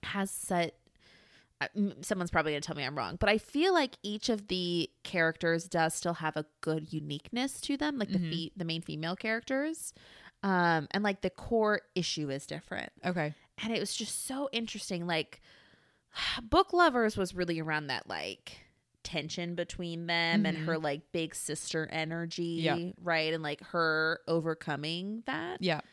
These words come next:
Speaker 1: This one was interesting 'cause the main female character, I don't think I'm gonna spoil anything drastically, but she's more like,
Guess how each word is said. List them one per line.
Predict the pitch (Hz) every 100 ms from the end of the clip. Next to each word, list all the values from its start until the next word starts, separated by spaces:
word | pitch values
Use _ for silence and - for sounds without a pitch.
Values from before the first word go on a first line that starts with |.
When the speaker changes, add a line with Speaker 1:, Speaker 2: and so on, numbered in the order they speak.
| - _ _ _ -
Speaker 1:
This | 370 -
one | 381 254
was | 202
interesting | - 180 - 175 - 175
'cause | 175 180 -
the | 175
main | 175 190 226
female | 233 214 196 175
character, | - 190 190 190 - - -
I |
don't | 196
think | 180
I'm | 170
gonna | 160
spoil | 160 - 180
anything | 190 185 185
drastically, | 185 - - - - - - - _
but | 214 190 - -
she's | - 262 320 -
more | 285 262 233 226
like, | 202 180 175 170 - - -